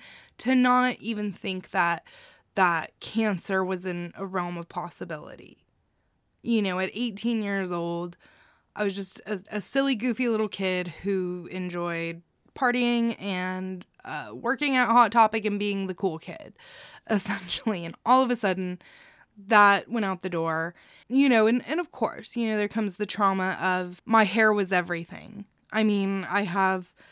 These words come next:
pictures of how my hair looked. I was every color under the rainbow. I, I mean, and it, it was just my thing. My hair was my thing.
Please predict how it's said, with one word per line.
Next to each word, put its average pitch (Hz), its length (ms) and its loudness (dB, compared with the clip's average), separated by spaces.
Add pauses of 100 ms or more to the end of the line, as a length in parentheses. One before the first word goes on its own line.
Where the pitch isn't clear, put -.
(420)
pictures 196 640 2
of 202 220 -2
how 180 140 -2
my 196 120 0
hair 185 240 -2
looked. - 440 -10
I 202 400 2
was 190 640 -2
every 233 680 4
color 208 340 4
under 196 200 2
the 180 120 -4
rainbow. 262 1000 4
I, 202 580 2
I 220 100 0
mean, 208 180 0
and 196 320 -2
it, 156 180 -10
it 175 240 -2
was 196 200 -2
just 190 280 -4
my 185 200 -2
thing. 160 640 -10
My 165 100 -10
hair 240 360 4
was 254 200 2
my 214 160 4
thing. 165 640 -6